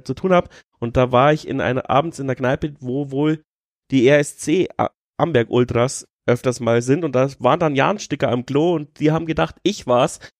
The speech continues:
Hätte ich beinahe die Prügel für die Leute eingesteckt, <laughs> die da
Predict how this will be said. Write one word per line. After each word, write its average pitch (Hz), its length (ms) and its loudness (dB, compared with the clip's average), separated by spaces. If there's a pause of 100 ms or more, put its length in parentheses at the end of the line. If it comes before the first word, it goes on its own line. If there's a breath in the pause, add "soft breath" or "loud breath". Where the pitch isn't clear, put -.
Hätte - 100 -4
ich 147 100 -6
beinahe 156 240 2
die 170 120 -4
Prügel 170 380 2
für 143 260 0
die 139 120 -4
Leute 143 300 -2
eingesteckt, - 640 -2
<laughs> - 720 -4
die 147 140 -12
da - 240 2